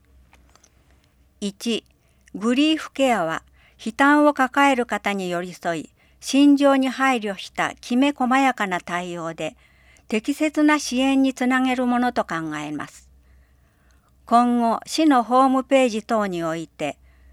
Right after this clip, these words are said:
相談支援やピアサポート等の情報提供に努めます。二、子育て世代包括支援センターでの相談、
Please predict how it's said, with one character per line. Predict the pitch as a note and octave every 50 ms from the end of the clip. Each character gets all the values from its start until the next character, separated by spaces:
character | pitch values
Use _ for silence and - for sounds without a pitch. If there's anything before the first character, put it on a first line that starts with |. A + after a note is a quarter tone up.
| _ _ _
相 | _ - - C#4 D4 D4+
談 | D4 D4 D4 D4 D4 C#4+
支 | - - - C4
援 | B3+ A#3 G#3+ G3 F3+ F3+
や | E3 D#3+ D3+ D#3 - _ _ - - _ _ _ _
ピ | - B3 C4+
ア | C#4+ D#4
サ | D#4+ - C#4+ C#4
ポ | - - C4+ B3+
ー | B3
ト | - G#3+ G#3
等 | - - G#3+ G3+ F#3 F#3
の | F#3 F3+ F3 F3+
情 | F3+ A#3 B3 C4 C4+
報 | B3+ C4+ C4 C4+
提 | C4+ - C4 B3+ A#3
供 | - - G3 F#3
に | F#3 F3 F3
努 | - - - - D#3
め | D#3 D#3+ D3
ま | C#3+ C#3 C#3
す。 | - - - - - - _ _ _ _ _ _ _ _ _ _ _ _ _ _ _ _ _ _ _ _ _ _ _ _ _ _
二、 | - G3+ G#3+ A3 - - _ _ _ _ _ _ _ _ _ _ _ _
子 | - A3
育 | A3+ - C#4+ D4 D4 D4 D4+
て | - C#4+
世 | C#4+ - C#4+ C#4
代 | C4 A#3+ G#3 G3+ G3
包 | - B3 C4+ C#4+
括 | C#4 - C#4+ C#4+ - C4+
支 | - - - B3+
援 | C#4 C#4 C#4 C#4
セ | - - D4 C#4 C4+
ン | B3
タ | - - A3+ G3+
ー | F3+
で | E3+ F#3
の | E3+ D3+ C#3+
相 | - - F#3+ F#3+ F#3+ G3
談、 | - F#3 F3 E3+ D#3+ -